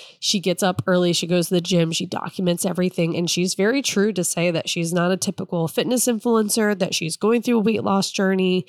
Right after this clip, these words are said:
And, but she just shows up as herself. And I can't wait to share, share more about her story of the why behind it and those hard moments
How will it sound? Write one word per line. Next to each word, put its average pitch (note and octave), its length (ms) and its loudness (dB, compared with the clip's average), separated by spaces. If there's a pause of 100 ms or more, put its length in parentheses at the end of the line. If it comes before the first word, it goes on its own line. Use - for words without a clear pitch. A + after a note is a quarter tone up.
(520)
And, F3 500 2
but G#3 80 0
she G#3 180 0
just A#3+ 200 -2
shows F#3 340 2
up F3+ 180 2
as F3 180 -4
herself. G3 680 0 (100)
And F3 380 2
I F#3 100 0
can't G#3+ 260 0
wait A3 140 2
to A3+ 80 0
share, F#3 220 2 (220)
share F3+ 360 0
more E3 280 0
about E3+ 240 -2
her F3 140 0
story E3+ 440 0
of E3 300 -4 (240)
the F#3 80 0
why D3 300 -2
behind G#3 420 0
it B3 180 0
and F#3+ 140 -6
those F3+ 160 -4
hard D#3 260 -6
moments D#3 640 -2